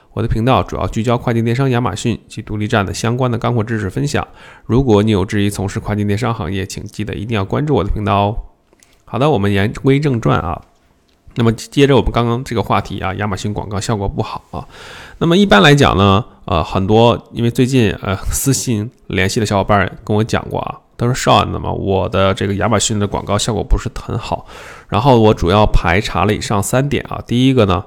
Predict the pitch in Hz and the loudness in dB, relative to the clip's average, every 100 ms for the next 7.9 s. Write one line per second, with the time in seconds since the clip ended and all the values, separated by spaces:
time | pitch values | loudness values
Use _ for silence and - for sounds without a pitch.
0 | - 98 92 120 - 95 92 131 147 110 | -8 -6 -2 -2 -2 -4 -2 0 0 -2
1 | - - 98 - - - 98 101 123 131 | -8 -10 -10 -10 -8 -4 -2 0 -2 0
2 | 120 104 120 131 101 98 104 98 101 110 | -2 -2 0 0 -2 -4 -2 0 0 -2
3 | 98 101 98 - 95 92 - - - 95 | -4 -2 -4 -6 -6 -6 -6 0 2 4
4 | 98 104 95 - 101 87 92 98 95 98 | 4 6 4 2 -2 -2 -2 -4 -2 0
5 | 110 87 - - 98 107 120 113 95 - | 2 2 -2 -6 -4 -2 -2 -4 -2 -2
6 | - 131 98 - - _ _ _ _ _ | -2 0 0 -2 -20 _ _ _ _ _
7 | _ _ - - - 165 143 110 90 | _ _ -20 -12 0 4 4 4 0